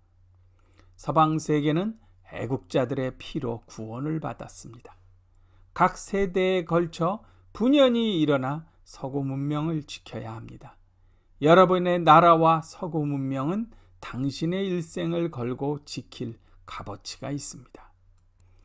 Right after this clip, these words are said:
트럼프 대통령은 천구백칠십구 년 유월 폴란드 구일간의 방문으로 역사의 흐름을 바꾸고 유럽에서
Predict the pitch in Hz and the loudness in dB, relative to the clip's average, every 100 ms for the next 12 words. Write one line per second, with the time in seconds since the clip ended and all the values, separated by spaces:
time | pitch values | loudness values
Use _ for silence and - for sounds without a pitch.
0 | _ _ - 175 175 165 143 135 135 131 | _ _ -4 -2 0 0 0 -2 -4 -4
1 | 127 131 190 190 120 _ - 240 214 190 | -4 -2 -2 -4 -8 _ -12 -8 -4 -4
2 | 185 - 226 - 185 170 165 _ _ _ | -4 -6 -8 -8 -8 -8 -10 _ _ _
3 | _ _ _ _ - 165 160 117 - _ | _ _ _ _ -2 2 4 2 -8 _
4 | _ 156 185 160 113 - - 190 202 196 | _ 0 4 4 2 -4 -2 2 2 2
5 | 190 185 - 175 196 202 190 175 180 139 | 0 -2 0 0 0 0 0 2 0 -4
6 | 139 156 170 175 160 160 208 - _ - | -2 0 0 2 2 0 -2 -14 _ -2
7 | 160 208 - - 226 214 196 208 190 190 | 2 2 2 0 2 2 2 0 0 -2
8 | 165 156 - 160 160 165 190 143 127 135 | 0 -2 -2 -4 -2 -2 -4 -4 0 2
9 | 139 131 131 - 139 143 | 2 2 0 -2 -4 -6